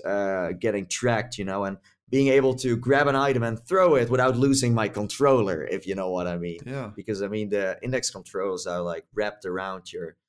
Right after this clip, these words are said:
Speaker 1: your palms.
Speaker 2: Yeah.
Speaker 1: So it's not like you're really holding it. They're kind of floating in a way. Um, so I gotta say, Boneworks,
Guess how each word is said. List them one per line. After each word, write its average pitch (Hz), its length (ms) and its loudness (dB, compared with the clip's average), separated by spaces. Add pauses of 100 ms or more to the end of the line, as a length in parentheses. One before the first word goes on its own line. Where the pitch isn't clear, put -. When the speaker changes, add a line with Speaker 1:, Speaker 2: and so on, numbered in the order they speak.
(260)
Speaker 1:
your 90 160 -6
palms. - 560 -2
Speaker 2:
Yeah. 127 60 -8
Speaker 1:
So 92 280 -2
it's 95 160 -4
not 127 160 -4
like 101 200 -4
you're 98 100 -2
really 117 320 0
holding 110 400 0
it. 78 80 -12
They're 87 140 -6
kind 117 160 -4
of 110 80 -8
floating 113 560 0
in 82 100 -12
a 80 60 -12
way. 82 320 -8 (500)
Um, 107 240 0
so 135 520 2 (600)
I 139 80 0
gotta 156 140 0
say, 139 480 2 (320)
Boneworks, 165 760 0